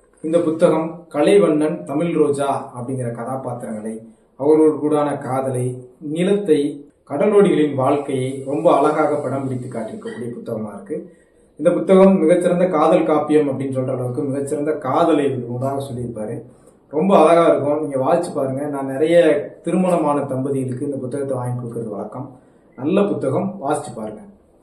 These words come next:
ஏற்கனவே கவி பேரரசு வைரமுத்து ஐயாவோட நான்கு நாவலை பார்த்திருந்தோம். இப்ப நாலு கட்டுரை தொகுப்பை பார்ப்போம்.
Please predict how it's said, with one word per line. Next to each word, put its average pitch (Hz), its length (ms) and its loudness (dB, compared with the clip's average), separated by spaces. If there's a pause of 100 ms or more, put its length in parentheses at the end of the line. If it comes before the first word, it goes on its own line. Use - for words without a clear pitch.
(500)
ஏற்கனவே 170 460 2
கவி 175 260 6
பேரரசு 160 460 4
வைரமுத்து 156 420 2
ஐயாவோட 127 580 -2
நான்கு 175 360 2
நாவலை 151 360 4
பார்த்திருந்தோம். 127 520 -4 (100)
இப்ப 165 220 -2
நாலு 180 380 4
கட்டுரை 175 360 2
தொகுப்பை 135 320 -2
பார்ப்போம். 113 340 -8